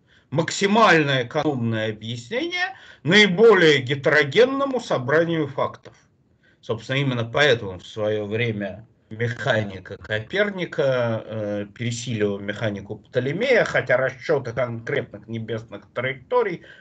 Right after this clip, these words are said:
давала вначале хуже. Но она давала более общее объяснение на одном основании более разнородной группы фактов. И, наконец,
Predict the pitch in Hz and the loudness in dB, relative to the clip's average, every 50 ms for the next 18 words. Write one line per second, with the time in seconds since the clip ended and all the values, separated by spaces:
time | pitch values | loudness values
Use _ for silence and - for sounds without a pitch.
0 | _ _ 123 131 131 135 143 160 175 175 160 147 139 127 127 120 120 - 156 143 | _ _ 4 6 8 8 10 8 8 8 6 4 4 0 0 -2 0 2 2 4
1 | 139 - - - - 139 127 120 - - - - _ _ _ _ _ _ _ _ | 4 2 -2 -4 -8 -12 -12 -10 -10 -12 -14 -16 _ _ _ _ _ _ _ _
2 | _ _ _ - - - _ _ _ _ _ _ _ _ _ _ _ _ _ _ | _ _ _ -20 -20 -20 _ _ _ _ _ _ _ _ _ _ _ _ _ _
3 | _ _ _ _ _ _ _ - 170 185 247 302 359 392 370 254 302 302 320 269 | _ _ _ _ _ _ _ -6 2 6 8 8 10 8 8 6 4 2 2 4
4 | 247 269 269 262 254 226 214 196 208 220 233 226 180 151 156 185 190 175 165 165 | 2 2 4 4 6 8 8 8 10 8 8 8 6 4 2 2 4 4 4 6
5 | 170 160 160 - - - 151 135 127 127 - 147 156 - - 320 359 339 302 277 | 4 4 2 0 -2 0 2 2 2 0 -4 -10 -12 -8 -8 -6 -4 -4 -2 0
6 | 220 180 170 165 160 147 147 139 160 160 143 139 127 120 120 156 160 190 269 349 | 0 2 2 2 2 0 0 -2 -2 -2 -2 -2 -6 -6 -4 -2 0 0 0 0
7 | 349 311 240 190 165 143 170 226 247 233 214 190 165 156 143 131 135 143 139 143 | -2 -2 -2 -4 -4 -2 0 2 4 4 4 4 4 2 0 0 -2 -2 0 0
8 | 156 180 185 175 165 165 165 156 139 135 135 - _ _ _ - - 135 143 160 | 0 0 -2 -4 -8 -6 -6 -6 -6 -8 -12 -16 _ _ _ -8 -4 -2 -2 -2
9 | 156 - - 127 117 113 - - 98 - - - _ _ - - - - _ _ | -4 -6 -10 -10 -12 -8 -6 -6 -6 -6 -6 -12 _ _ -20 -20 -20 -20 _ _
10 | _ _ _ - - - _ _ 330 440 494 494 466 - - 285 285 294 320 339 | _ _ _ -20 -20 -20 _ _ 2 4 4 4 2 4 4 4 4 2 0 0
11 | 339 339 - - - - - - | 0 -2 -4 -10 -14 -14 -14 -16